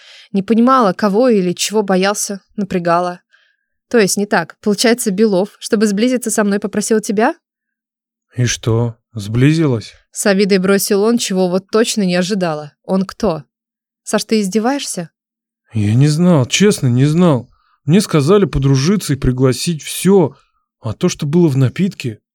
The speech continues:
Speaker 1: Одно поняла. Нормального объяснения не услышу. Он не расскажет. Будет только говорить о своей невиновности.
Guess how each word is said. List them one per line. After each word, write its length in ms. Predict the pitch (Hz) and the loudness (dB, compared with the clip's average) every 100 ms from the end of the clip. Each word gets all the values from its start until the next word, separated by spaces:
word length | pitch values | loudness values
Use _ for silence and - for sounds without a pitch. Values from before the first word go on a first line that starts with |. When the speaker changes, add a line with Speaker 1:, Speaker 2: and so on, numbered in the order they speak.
| _ | _
Speaker 1:
Одно 340 | - 202 196 185 | -2 0 0 -2
поняла. 480 | 185 180 160 160 - - | -4 -6 -4 -10 -14 -6
Нормального 480 | 175 190 269 220 | -2 0 0 0
объяснения 440 | 180 185 - 214 190 | -2 -2 -2 -2 -2
не 120 | 175 | -4
услышу. 500 | 170 190 180 - 156 _ - - - | -8 -8 -8 -8 -12 _ -20 -20 -2
Он 160 | 220 | 2
не 80 | 247 | 4
расскажет. 600 | 190 196 - 202 185 165 - - | 2 0 -2 -2 -2 -10 -14 -2
Будет 300 | 247 233 - | 0 0 2
только 260 | 247 240 | 0 2
говорить 400 | 196 196 208 233 | -2 0 0 -2
о 40 | 180 | -6
своей 420 | 185 190 208 202 | -2 0 0 -2
невиновности. 920 | 214 202 208 180 170 170 - - 165 | -2 0 2 0 -4 -8 -10 -10 -10